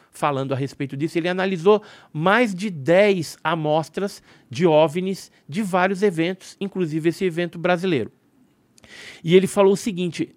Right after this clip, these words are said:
ele, é, desconhece o porquê que, por exemplo, hoje na, no, na Terra, nos Estados Unidos, por exemplo, é possível você pegar magnésio e alterar o isótopo?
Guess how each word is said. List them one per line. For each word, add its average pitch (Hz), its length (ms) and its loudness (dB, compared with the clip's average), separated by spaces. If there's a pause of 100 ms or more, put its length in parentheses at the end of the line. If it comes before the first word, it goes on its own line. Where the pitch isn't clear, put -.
ele, 180 460 0
é, 165 360 2
desconhece 190 1300 -2 (260)
o 196 140 2
porquê 233 600 -2
que, 156 400 -4
por 185 180 0
exemplo, 147 380 -4
hoje 202 320 4
na, 180 160 -2
no, 170 280 -2 (400)
na 165 520 -2
Terra, 127 480 2 (260)
nos 180 200 0
Estados 180 260 0
Unidos, 151 320 0
por 135 160 -2
exemplo, 117 260 -6 (300)
é 214 80 6
possível 185 480 -4
você 147 300 -4
pegar 139 480 0 (200)
magnésio 156 800 0
e 156 140 0
alterar 143 480 2
o 135 60 0
isótopo? 131 580 0